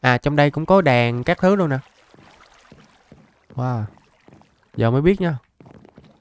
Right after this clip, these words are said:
Ồ, trong đây còn có nhà kho hay sao nè. Nhà bếp, nhà bếp. Có đồ, có đồ chơi nữa chứ. Ây da, thuốc độc luôn à, căng vậy. Yêu. Có cái bát gì đây? À, bát mì udon.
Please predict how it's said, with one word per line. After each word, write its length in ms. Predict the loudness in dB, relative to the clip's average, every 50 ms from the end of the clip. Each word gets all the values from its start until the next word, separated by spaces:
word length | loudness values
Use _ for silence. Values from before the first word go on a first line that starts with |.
| _ -20 _ _ _ _ -20 -20 -20 _ _ _ _ _ _ _ -20 -20 -20 _ _ _ _ _ _ _ -20 -20 _ _ _ _ _ _ _ -6
Ồ, 320 | -2 2 4 4 4 4 2 0
trong 120 | -2 -2
đây 120 | -2 -2
còn 160 | -2 -2 -4 -4
có 80 | -2
nhà 160 | -2 -2 -4
kho 280 | -4 -2 -2 0 2 2
hay 100 | 0 0
sao 160 | -2 -2 -4
nè. 280 | -2 -2 -4 -4 -4 -4 -6 -4 -2
Nhà 100 | 0 2
bếp, 240 | 4 4 4 4
nhà 80 | 2 2
bếp. 200 | 2 2 2 0 -4 _ _ _ _ _ _ _ _ _ _ _ -20 -20 -20 -20 _ _ _ _ _ _ _ -4
Có 120 | -4 -2
đồ, 140 | 0 -2 -4 -4 -4 -2
có 100 | 0 2
đồ 120 | 2 2
chơi 260 | 4 4 4 4 4
nữa 100 | 2 0 -2
chứ. 120 | -4 -4 -6 _ _ _ _ _ _ _ _ _ _ -8
Ây 100 | -4 -4
da, 120 | -4 -4
thuốc 160 | -4 -4 -2
độc 180 | 0 0 0 0
luôn 100 | 0 0
à, 140 | -2 -4 -4 -6
căng 140 | -6 -4 -2
vậy. 180 | -2 -2 -4 -4 _ _ _ _ -20 _ _ _ _ _ _ _ _ _ _ _ _ _ _ _ _ _
Yêu. 260 | -2 0 2 2 0 0 -6 _ _ -20 -20 -20 -20 _ _ _ _ -20 -20 -20 -20 _ -14 -10
Có 100 | -8 -4
cái 100 | -2 0
bát 220 | 0 0 -2 -2
gì 80 | -2 -2
đây? 120 | -2 -4 -6 -12 -20 -20 _ _ _ _ _ _ _ _ _ _ _ _ _ _ _ _ -6 -2
À, 140 | 0 2
bát 200 | 4 4 4 6
mì 100 | 6 6
udon. 440 | 8 8 6 6 6 6 6 4 -2